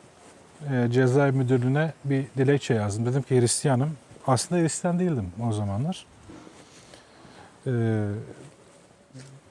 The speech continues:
dedim ki Hristiyanım, bir İncil istiyorum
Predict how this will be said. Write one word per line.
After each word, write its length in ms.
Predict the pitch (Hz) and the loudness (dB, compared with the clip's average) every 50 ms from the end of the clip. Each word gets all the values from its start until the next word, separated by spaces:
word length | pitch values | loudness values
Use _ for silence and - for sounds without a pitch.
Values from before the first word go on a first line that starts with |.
| - - 113 - - - - - - - - - - - - - - - - - - 123 - - - 131 - - 135 107 107 - | -20 -20 -20 -20 -20 -20 -20 -20 -20 -20 -20 -20 -20 -20 -20 -20 -20 -20 -20 -16 -16 -16 -16 -16 -18 -18 -18 -18 -16 -16 -10 -2
dedim 240 | 127 131 139 147 147 | 2 4 4 4 4
ki 140 | - - 143 | 2 2 2
Hristiyanım, 500 | 139 131 - - 175 165 151 160 165 147 | 2 2 2 4 4 4 6 4 2 2
bir 180 | 143 143 127 - - - | 0 0 0 -4 -4 0
İncil 320 | 143 139 131 123 147 143 | 2 2 4 4 4 2
istiyorum 520 | 147 127 - - - 120 107 107 139 165 | 2 0 0 -2 -2 0 0 2 0 0